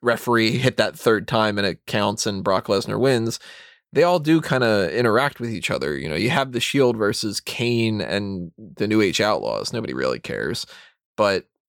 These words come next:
they had been trying to set up this thing with Punk and Triple H, and it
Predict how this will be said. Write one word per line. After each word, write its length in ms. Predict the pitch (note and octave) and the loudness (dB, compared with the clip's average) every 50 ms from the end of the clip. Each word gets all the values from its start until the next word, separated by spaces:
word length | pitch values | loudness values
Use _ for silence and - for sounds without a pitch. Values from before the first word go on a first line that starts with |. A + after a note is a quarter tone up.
| _ - | _ -6
they 220 | A2+ A#2 A2+ A2+ | -2 0 2 2
had 140 | A2 - G#2+ | 2 0 0
been 140 | A2+ A2 A2 | -2 -2 -2
trying 340 | - - A#2 A2+ A2+ A2 G#2+ | 0 0 2 2 0 -2 -2
to 80 | G#2 | -4
set 220 | - - A#2 G#2 G2+ | -2 0 2 2 0
up 100 | - - | 0 -4
this 180 | A#2 A2+ - | -6 -6 -4
thing 300 | - A2+ G#2 G#2 G#2 G#2 | 0 0 0 0 0 0
with 280 | G#2 G2+ - - - - _ _ _ _ _ _ _ _ _ _ _ _ _ | 0 0 0 -2 -8 -20 _ _ _ _ _ _ _ _ _ _ _ _ _
Punk 320 | - - A2+ G#2+ G#2+ G#2+ - | -2 0 0 0 0 -2 -4
and 100 | G#2+ G#2+ | -2 0
Triple 340 | - A#2 - - G#2 A2+ C3+ | 0 0 0 2 2 4 4
H, 320 | D3+ D#3 D3+ C#3+ - - | 4 4 2 -2 -2 -2
and 120 | - G#2+ | -2 -2
it 140 | G2 - - | -2 -4 -6